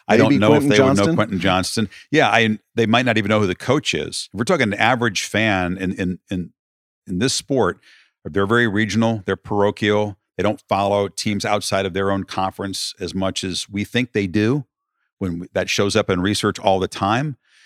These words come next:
Speaker 1: Now, the hardcore fans certainly in the last month have gotten more familiar with T C U, but, and, and twenty-two million watched them play Michigan. So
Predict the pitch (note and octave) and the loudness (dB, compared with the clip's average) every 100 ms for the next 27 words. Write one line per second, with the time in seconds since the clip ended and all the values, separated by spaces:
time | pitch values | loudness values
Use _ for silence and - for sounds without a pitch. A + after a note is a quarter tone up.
0 | - F#3+ A2+ F2+ F#2+ A2 A#2 - F2+ E2 | -2 2 2 2 0 2 0 0 -2 -2
1 | F2 F2 F2 - _ - A#2+ F2+ F#2 E2+ | -2 -2 -4 -8 _ -4 -2 -2 -4 -4
2 | F2 E2 F#2 F#2 E2+ - E2 F2+ G#2+ G2 | -4 -2 0 0 -2 -6 -4 0 0 -2
3 | - F#2 E2+ F2+ E2+ F#2+ F2 D#2 - F2 | -4 -4 -2 -4 -6 -6 -8 -8 -10 -10
4 | - F2 D#2+ D#2 D#2 _ _ _ - D3+ | -8 -8 -6 -6 -8 _ _ _ 0 2
5 | B2 - _ A#2 G2 G2+ F2+ - _ - | 2 -2 _ -4 -2 -2 -4 -8 _ -18
6 | - A2+ G2 F#2 - F2+ F#2 G2+ F#2 F2 | -8 -4 -2 -4 -4 -2 0 0 -2 -2
7 | E2+ F2 - - E2 - E2+ E2 A#2+ - | -2 -2 -4 -8 -8 -6 -4 -2 0 0
8 | F2 D#2+ E2 - - _ - A2 F#2 | -2 -2 -6 -12 -20 _ -2 0 0